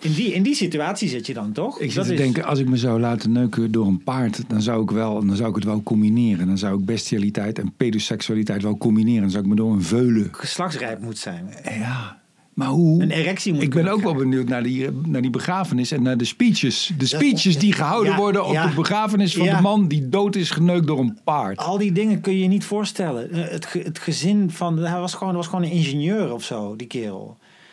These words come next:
Speaker 1: En die, die spraken gewoon, weet ik veel, één keer in de maand af. Om dan in die manege gingen ze dat
Speaker 2: Wat een ziek verhaal, man. Ik heb hier echt helemaal nog nooit van, ik heb hier nooit van gehoord.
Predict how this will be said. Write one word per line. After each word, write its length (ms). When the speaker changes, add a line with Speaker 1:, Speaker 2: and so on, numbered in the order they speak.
Speaker 1:
En 140
die, 180
die 160
spraken 420
gewoon, 260
weet 100
ik 120
veel, 300
één 140
keer 120
in 60
de 60
maand 280
af. 240
Om 140
dan 140
in 140
die 100
manege 420
gingen 240
ze 120
dat 260
Speaker 2:
Wat 100
een 180
ziek 300
verhaal, 440
man. 140
Ik 100
heb 100
hier 140
echt 180
helemaal 220
nog 120
nooit 360
van, 380
ik 80
heb 120
hier 140
nooit 180
van 180
gehoord. 440